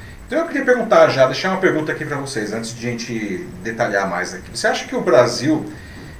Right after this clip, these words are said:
ele deve aceitar a pressão do Trump e banir a Huawei, mesmo que ela ofereça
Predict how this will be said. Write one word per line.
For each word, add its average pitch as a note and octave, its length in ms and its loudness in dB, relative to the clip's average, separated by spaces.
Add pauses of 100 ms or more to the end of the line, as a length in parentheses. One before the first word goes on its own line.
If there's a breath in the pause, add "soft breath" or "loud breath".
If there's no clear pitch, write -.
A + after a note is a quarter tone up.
ele A2+ 100 -6
deve D3 240 2
aceitar B2+ 560 2
a B2 60 -2
pressão B2+ 320 -4
do B2 80 -4
Trump B2+ 440 -2 (140)
e A2 180 -10 (200)
banir F3 600 4
a G2 480 0
Huawei, B2+ 640 4 (220)
mesmo F3+ 400 0
que A#2+ 440 -6
ela A#2+ 200 2
ofereça A2+ 800 0